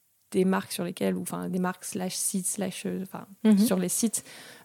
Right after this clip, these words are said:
Speaker 1: euh, que, que vous, euh, que, que vous avez traités pour ensuite rentrer dans ces énormes bases de données où vous allez être anonymisé, euh, parce que c'est obligatoire, euh, pour, euh, voilà, pour vous protéger et quand même garder de l'information et, et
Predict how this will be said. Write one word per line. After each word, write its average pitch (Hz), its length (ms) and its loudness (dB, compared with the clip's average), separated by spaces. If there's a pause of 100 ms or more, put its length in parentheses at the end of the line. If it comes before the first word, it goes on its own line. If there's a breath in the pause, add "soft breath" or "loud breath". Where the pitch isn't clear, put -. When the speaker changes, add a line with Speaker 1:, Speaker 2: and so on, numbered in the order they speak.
Speaker 1:
euh, 196 260 0
que, 190 300 2
que 190 100 -2
vous, 180 220 0
euh, 185 420 0
que, 185 320 -6 (140)
que - 80 -4
vous 180 100 2
avez 180 140 4
traités 220 320 4
pour 190 160 -4
ensuite 175 240 -2
rentrer 196 320 2
dans 190 80 0
ces 185 200 -2
énormes 196 360 4
bases 185 220 2
de 185 100 -2
données 180 340 -4 (420 loud breath)
où 208 80 2
vous 196 260 0
allez 180 100 2
être 185 320 0
anonymisé, 190 720 6 (920)
euh, 190 120 -4
parce 196 140 -4
que - 60 -12
c'est - 140 -6
obligatoire, 180 560 -2 (500 loud breath)
euh, 185 540 0 (100)
pour, 196 280 0
euh, 180 260 0 (580)
voilà, 190 240 2
pour 185 240 -6
vous 175 160 -4
protéger 185 720 2
et - 20 -2
quand 175 140 -2
même 190 240 4
garder 185 300 0
de 180 40 0
l'information 185 760 -2
et, 180 300 -6 (160)
et 180 140 -2